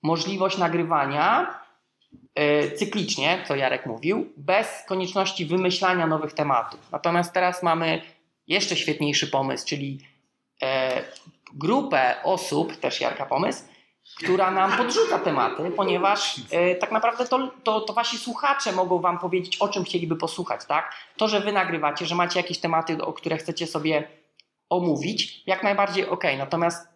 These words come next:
to wasi słuchacze mogą powiedzieć, że w tym podcaście mówiliście o tym, ale było tylko poruszone bardzo,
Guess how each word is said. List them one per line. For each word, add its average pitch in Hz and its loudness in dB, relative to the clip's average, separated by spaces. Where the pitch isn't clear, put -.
to 170 2
wasi 175 -2
słuchacze 170 -4
mogą 139 0
powiedzieć, 139 -4
że - -2
w - -10
tym 180 2
podcaście 165 0
mówiliście 160 -2
o 180 2
tym, 262 0
ale 170 0
było 175 4
tylko 170 -2
poruszone 165 0
bardzo, 151 0